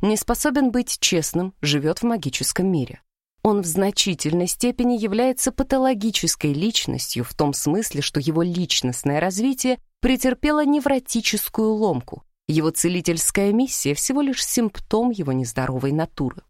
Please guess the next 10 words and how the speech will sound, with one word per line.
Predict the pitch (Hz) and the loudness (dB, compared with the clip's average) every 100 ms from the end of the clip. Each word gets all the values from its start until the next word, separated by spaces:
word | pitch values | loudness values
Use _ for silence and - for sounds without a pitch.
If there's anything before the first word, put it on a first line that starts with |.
| _ _ _ - | _ _ _ -4
Грёнинг, | 151 151 180 220 220 - | 0 2 2 2 0 0
описываемый | 208 - 262 247 247 247 233 226 | -4 0 0 2 2 2 2 2
Мичерлихом, | 240 269 - 135 123 - 120 - _ - | 2 0 -2 -2 -2 -4 -4 -6 _ -6
был | 165 220 | 0 2
непостоянным, | 196 185 - - 175 202 185 127 - - | 2 0 -2 -2 0 0 0 -2 -6 -8
ведомым, | 143 147 127 175 233 214 190 | 0 0 2 2 2 0 -4
переменчивым, | - 143 127 127 190 208 - 165 165 | -2 -2 0 2 0 0 -2 0 0
зависящим | 151 196 262 - - 147 | 2 0 0 -2 0 0
от | 147 | 0
настроения. | 156 - - 196 165 135 120 123 | -2 -2 -2 -2 0 -2 -2 -8